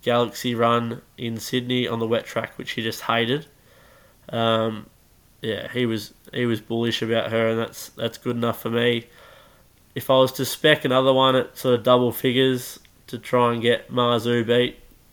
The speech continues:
Special K's short enough now. Um, I haven't completely decided, but Palele or,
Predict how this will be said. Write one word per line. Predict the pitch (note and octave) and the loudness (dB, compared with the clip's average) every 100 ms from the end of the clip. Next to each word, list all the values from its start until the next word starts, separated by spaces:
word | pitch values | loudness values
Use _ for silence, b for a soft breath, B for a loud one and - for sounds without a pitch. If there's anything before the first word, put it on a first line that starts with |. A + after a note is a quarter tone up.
| _ | _
Special | - C3+ A#2+ A2+ | -6 -4 -2 -4
K's | - A#2+ A2+ - - _ _ _ | -2 0 -2 -6 -20 _ _ _
short | - B2+ A#2+ A#2 | -8 0 2 2
enough | A#2 A#2+ - | 0 -2 -2
now. | A#2 B2 B2+ - b b b b b - | -2 0 -2 -6 b b b b b -8
Um, | A2+ A#2 A#2 A#2 - | -2 0 -2 -4 -6
I | |
haven't | A#2+ D3 C3+ B2+ | 0 0 0 -2
completely | C3 A2 B2 C3+ A2+ | -4 -2 2 2 0
decided, | A#2+ A2 B2 A#2+ B2+ A2+ | -4 -2 2 2 2 0
but | B2 - - - | -2 -2 -8 -4
Palele | C3 B2+ C3 C#3 C3+ C3+ C3 - | 2 6 6 6 4 2 0 -4
or, | B2+ B2+ B2 B2 B2 A#2+ | -2 2 6 6 6 4